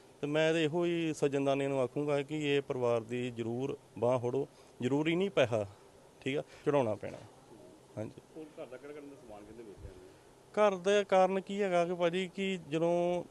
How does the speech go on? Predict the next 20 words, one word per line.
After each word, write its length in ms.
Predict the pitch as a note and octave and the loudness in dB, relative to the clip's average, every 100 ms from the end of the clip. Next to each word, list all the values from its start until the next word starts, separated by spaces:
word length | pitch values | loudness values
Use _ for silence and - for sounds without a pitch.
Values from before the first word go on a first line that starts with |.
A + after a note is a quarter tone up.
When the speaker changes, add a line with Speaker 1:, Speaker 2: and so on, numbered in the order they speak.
| - - | -14 -2
Speaker 1:
ਲੋੜਵੰਦ 540 | C#3 D3 D3+ D3+ D#3+ | 4 6 6 4 2
ਪਰਿਵਾਰ, 440 | D#3 D3 C#3 C#3+ D#3+ | 2 2 6 6 4
ਜਿੱਦਾਂ 240 | D#3 E3 | 2 2
ਹੁਣ 100 | E3 | 2
ਵੀਰ 200 | D3+ D3 | 2 0
ਦਿਹਾੜੀ 380 | D3 E3 B2+ D3+ | 4 4 6 4
ਜਾਂਦਾ 320 | D3 A#2+ A#2 | 2 2 2
ਹੈ 60 | C3 | 0
ਨਾ, 140 | F3 - - - - | -2 -6 -14 -20 -2
ਢਾਈ 160 | F3+ F3 | 2 2
ਤਿੰਨ 180 | D#3 D#3 | 2 -2
ਸੌ 100 | D#3+ | -2
ਰੁਪਇਆ 240 | D3+ D#3+ | -2 0
ਦਿਹਾੜੀ 200 | D#3+ D#3+ | 2 0
ਜਾਂ 160 | D#3 D#3+ | 0 0
ਚਾਰ 240 | D#3+ D#3 | 4 2
ਸੌ 80 | D3 | 2
ਰੁਪਇਆ 260 | D3 D3+ D#3+ | 0 0 2
ਦਿਹਾੜੀ 340 | D#3+ C#3+ B2 | 4 2 0
ਆ, 100 | B2+ | -4